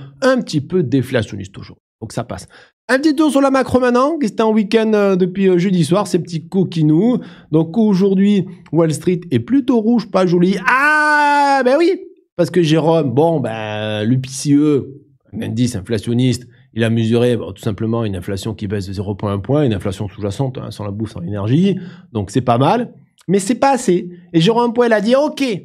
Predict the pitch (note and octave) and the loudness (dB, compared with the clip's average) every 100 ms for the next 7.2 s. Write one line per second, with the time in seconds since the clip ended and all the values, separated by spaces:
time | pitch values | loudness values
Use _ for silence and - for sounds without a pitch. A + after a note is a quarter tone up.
0 | - E3 G3+ F#3+ B2+ - - _ _ _ | -12 -2 0 0 -2 -10 -20 _ _ _
1 | - C3 C#3 C#3 G#3 F3 F3+ F#3+ F#3 F#3+ | -4 0 2 2 2 2 2 2 0 0
2 | F3 E3+ F3 G#3+ G#3+ G#3+ G#3 F3+ E3 E3 | 2 2 2 2 2 0 0 0 -2 -4
3 | - A2 C3 F3+ F#3 - - _ - C#3 | -8 -2 0 0 -2 -12 -20 _ -2 0
4 | G#3+ A3+ A3+ F3 D#3+ E3 B2 D#3 D3+ D3 | 2 0 0 0 -2 -4 0 2 2 0
5 | - F#3+ F3+ - B2 C3+ D#3+ D#3 D3+ C3+ | 0 -2 -4 -4 -6 -2 -4 -2 -2 -2
6 | C3 A#2+ A2 C#3 G3 E3 C#3+ - E3+ D#3 | -2 -2 -4 -6 -4 -2 -4 -2 -2 -2
7 | C3 | -2